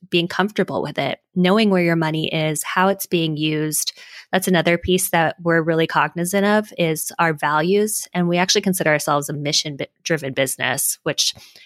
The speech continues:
maybe seems counterintuitive again in finance. But when you think about it, finance is really just, like we said, the means to the end, the vehicle, because ultimately finances are so centered to everyone's life.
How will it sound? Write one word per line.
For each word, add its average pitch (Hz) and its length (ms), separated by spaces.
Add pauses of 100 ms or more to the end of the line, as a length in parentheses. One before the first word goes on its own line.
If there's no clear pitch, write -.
(100)
maybe 185 200
seems 165 300
counterintuitive 143 600
again 143 260
in 139 120
finance. 147 560
But 156 320 (440)
when 185 160
you 180 80
think 202 220
about 165 240
it, - 100 (480)
finance 269 440
is 254 160
really 165 200
just, - 400 (100)
like 160 160
we 156 80
said, 147 260
the 143 160 (120)
means 190 340
to 147 80
the 147 120
end, 143 200
the 139 60
vehicle, 151 420
because 147 560 (400)
ultimately 208 480
finances 175 560
are 156 80
so 160 220
centered 151 500
to - 220
everyone's 170 540
life. - 520